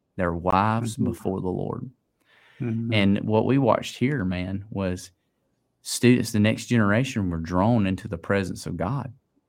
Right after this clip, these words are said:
Speaker 2: Yeah.
Speaker 1: And, and, and, oh, I mean, we saw hundreds come to know Christ. Uh,
Speaker 2: Yeah.
Speaker 1: with the faith of a previous generation, the fire of God falling on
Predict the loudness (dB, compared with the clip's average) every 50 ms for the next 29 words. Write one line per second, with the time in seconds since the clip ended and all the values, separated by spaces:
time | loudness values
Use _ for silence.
0 | _ _ _ _ -8 -2 0 2 2 2 2 0 0 0 2 2 0 -2 -6 -14
1 | _ _ -4 -2 0 0 0 -2 -4 -8 _ _ _ -8 -4 0 2 4 4 4
2 | 4 4 2 0 0 0 -2 -2 -2 -6 -16 -16 -8 -2 0 2 2 2 2 0
3 | -4 -6 -6 -10 -14 -8 -6 -4 -2 -2 -2 -4 -6 -8 -8 -6 -6 -6 -6 -8
4 | -12 _ -20 -20 _ _ _ _ _ _ _ _ _ _ _ -4 -2 0 0 0
5 | -4 -6 -8 -6 -4 -2 -4 -2 2 4 4 4 4 2 -2 -2 0 0 -2 -2
6 | 2 2 4 4 4 2 -2 -4 -4 -4 -4 -2 0 0 0 0 0 -2 -2 -4
7 | -6 -4 -4 -4 -4 -6 -10 -2 4 6 8 8 8 6 6 4 2 2 2 4
8 | 4 2 0 -2 0 0 0 2 0 0 -2 -2 -2 -2 -2 -4 -4 -6